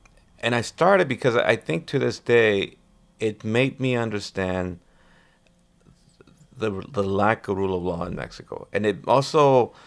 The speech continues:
there's a part of me that's still frustrated, anger, because when you see that the threat was made against an American journalist, I mean, even though I'm,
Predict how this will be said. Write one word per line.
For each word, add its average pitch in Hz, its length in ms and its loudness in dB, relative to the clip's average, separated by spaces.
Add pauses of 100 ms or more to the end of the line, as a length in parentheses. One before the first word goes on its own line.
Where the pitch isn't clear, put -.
(280)
there's 107 180 -2
a 107 60 0
part 143 280 2
of 139 80 2
me 131 80 -2
that's 104 240 0
still 104 720 2 (600)
frustrated, 107 840 2 (220)
anger, 95 560 -2 (640)
because 101 280 -6
when 101 160 -2
you 101 100 -2
see 131 460 -4
that 104 220 -6 (220)
the 95 100 -10
threat 110 380 -2
was 95 160 -2
made 101 320 -4 (420)
against 95 340 -8
an 95 80 -8
American 92 380 -8
journalist, 87 540 -8
I - 20 -16
mean, 87 160 -8
even 92 200 -8
though 92 140 -4
I'm, 87 160 -10